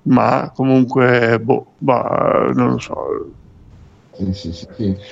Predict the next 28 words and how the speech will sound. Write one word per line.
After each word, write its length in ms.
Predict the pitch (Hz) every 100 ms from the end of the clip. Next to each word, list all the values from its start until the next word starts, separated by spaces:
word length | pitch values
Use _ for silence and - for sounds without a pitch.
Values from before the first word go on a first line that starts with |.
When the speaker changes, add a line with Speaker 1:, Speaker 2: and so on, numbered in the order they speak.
| - -
Speaker 2:
Sì, 80 | 170
io, 120 | 147 165
io 340 | 190 185 180
mi 80 | 185
sono 140 | 160
immaginato 260 | 139 143 139
questa 200 | 135 143
riunione 540 | 135 139 135 127 123
della 160 | 123 127
serie, 420 | 131 113 113 113
boh, 380 | 123 127 117 113
vabbè, 360 | 139 139 127 98
e 80 | 92
poi, 320 | 127 143 156
e 60 |
poi 140 | - 139
muore. 520 | 101 127 101 85 - - -
Come 180 | - 90
Speaker 1:
Sì, 40 | 85
Speaker 2:
muore? 280 | 110 160 120
Speaker 1:
infatti. 540 | - - 113 113 - - -
Tipo, 200 | - 151
Speaker 2:
No. 60 |
Speaker 1:
se 140 | - 156
nella 200 | 170 175
prima 240 | 175 214 220
Speaker 2:
<laughs> 0 |
Speaker 1:
puntata 720 | 175 165 180 220 - 202